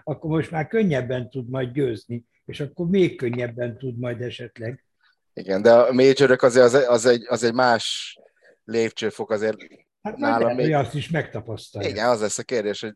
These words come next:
Speaker 2: mert, mert azért vannak olyan játékosok, akik, akik tényleg nagyon jók, és, és valahogy, valahogy majorökön soha se, hát ugye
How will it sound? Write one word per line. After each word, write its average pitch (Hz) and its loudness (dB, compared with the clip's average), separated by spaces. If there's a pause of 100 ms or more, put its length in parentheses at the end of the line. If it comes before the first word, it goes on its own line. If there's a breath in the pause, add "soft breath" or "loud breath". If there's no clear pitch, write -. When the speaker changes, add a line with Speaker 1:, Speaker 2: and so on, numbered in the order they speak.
Speaker 2:
mert, 110 -6
mert 117 0
azért 113 0
vannak 123 2
olyan 104 0
játékosok, 95 -6
akik, 95 -10 (1040 soft breath)
akik 104 -14
tényleg 120 4
nagyon 104 4
jók, 95 2
és, 104 -2
és - -12
valahogy, 104 4 (1080 soft breath)
valahogy 110 6
majorökön 110 0
soha 98 -2
se, - -8
hát 92 -6
ugye 92 -12